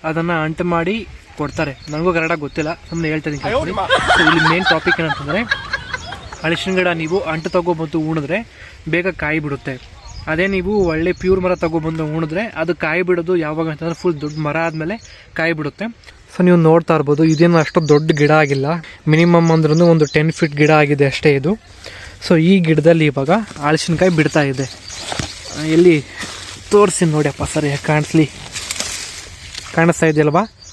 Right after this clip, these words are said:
ನೋಡಿ, already ಎಲ್ಲ ಹಲಸಿನಕಾಯಿ ಬಿಡ್ತಾ ಇದೆ. ನೀವು ಆದಷ್ಟನ್ನು ಅಂಟು ತಗೊಬಂದು ಮನೆ ಹತ್ರ ಉಣ್ಕೊಂಡ್ರೆ ನೀಟಾಗಿ ನಿಮಗೆ ಟೂ ಇಯರ್ಸಲ್ಲಿ ನಿಮಗೆ ಕಾಯಿ ಬಿಡುತ್ತೆ.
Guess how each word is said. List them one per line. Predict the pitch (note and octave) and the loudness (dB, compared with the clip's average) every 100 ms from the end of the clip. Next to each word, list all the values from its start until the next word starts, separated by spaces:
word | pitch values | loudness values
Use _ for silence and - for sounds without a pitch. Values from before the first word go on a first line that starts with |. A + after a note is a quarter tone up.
| - - | -8 2
ನೋಡಿ, | E3+ | 4
already | D#3+ D#3+ E3+ E3 | 4 4 4 2
ಎಲ್ಲ | D#3+ F3 | 2 2
ಹಲಸಿನಕಾಯಿ | D#3 - E3 E3 | 0 0 0 2
ಬಿಡ್ತಾ | D3+ D3 E3+ | 2 2 4
ಇದೆ. | D#3+ C#3+ G#3 - - - - - - - | 2 2 -2 -4 -18 -18 -18 -18 -14 0
ನೀವು | F3 F3 F3 | 4 6 6
ಆದಷ್ಟನ್ನು | E3 E3+ F3 - F3+ F3 | 6 6 4 4 2 4
ಅಂಟು | E3+ F3 | 4 4
ತಗೊಬಂದು | F3 E3 E3 F3 | 4 4 4 4
ಮನೆ | D#3 D#3+ | 4 4
ಹತ್ರ | D#3+ | 4
ಉಣ್ಕೊಂಡ್ರೆ | D#3 D#3 D#3+ D#3 E3 E3 | 4 4 2 2 4 4
ನೀಟಾಗಿ | D#3+ D#3 D3+ D#3+ | 4 4 2 4
ನಿಮಗೆ | D3+ D#3 | 4 2
ಟೂ | D#3 D#3+ | 2 4
ಇಯರ್ಸಲ್ಲಿ | D#3 D3 D3+ D3 | 4 4 0 0
ನಿಮಗೆ | C#3+ F3 | 2 2
ಕಾಯಿ | D#3+ D3+ | 2 2
ಬಿಡುತ್ತೆ. | D3+ C#3 C3+ | 2 -2 -2